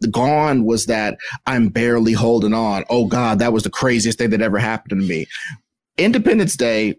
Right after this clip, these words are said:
as campy as it is, keeps a little bit of that. I don't think Will Smith is gonna be, like, jazzed about going up to space and punch these guys in the face.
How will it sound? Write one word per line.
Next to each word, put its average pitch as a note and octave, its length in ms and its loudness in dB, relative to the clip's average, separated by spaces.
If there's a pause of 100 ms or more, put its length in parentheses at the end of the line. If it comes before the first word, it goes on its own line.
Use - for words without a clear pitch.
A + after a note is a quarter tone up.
as A#2+ 180 -2
campy F3+ 400 -2
as C3 120 0
it B2 80 0
is, C#3 260 0
keeps - 480 -4
a B2 100 -2
little B2 560 0
bit F2 360 -2
of F#2 200 -4
that. - 340 -6 (480)
I C3 60 0
don't D#3+ 200 0
think D3 180 0
Will C#3+ 140 2
Smith C3 280 0
is G#2+ 100 -2
gonna A#2 200 0
be, A#2 180 0
like, A2+ 280 0 (300)
jazzed A2+ 640 -2
about F#2+ 240 -2
going A#2 200 0
up A2 140 -4
to A2 80 -4
space A#2 460 -2
and F2+ 100 -6
punch A#2 220 -4
these G#2 140 -4
guys G#2 260 -2
in F2+ 80 -2
the F#2 60 -2
face. F#2+ 460 -2